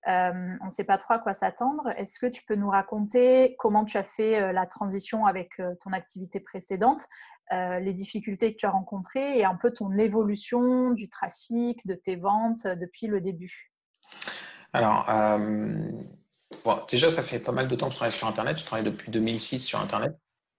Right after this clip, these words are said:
Speaker 2: euh, en tant que prestataire de service. Et, euh, en fait, j'ai, euh, fait sauter le pas en deux mille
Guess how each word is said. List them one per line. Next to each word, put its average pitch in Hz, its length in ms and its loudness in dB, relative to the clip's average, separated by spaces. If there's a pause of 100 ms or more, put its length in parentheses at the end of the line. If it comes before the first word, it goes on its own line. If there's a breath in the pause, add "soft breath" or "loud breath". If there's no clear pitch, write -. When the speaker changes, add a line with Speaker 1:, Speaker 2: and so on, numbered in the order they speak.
Speaker 2:
euh, 104 560 2 (680)
en 107 160 -4
tant 113 220 0
que - 200 -6 (140)
prestataire 110 500 -4
de - 60 -4
service. 127 440 -2 (640)
Et, 131 280 4
euh, - 40 0
en 104 840 -2
fait, 135 200 0
j'ai, 107 280 4
euh, 101 280 2 (320)
fait 123 220 0
sauter 123 320 0
le 113 80 -2
pas 127 160 2
en 113 100 2
deux 107 180 -2
mille 107 260 0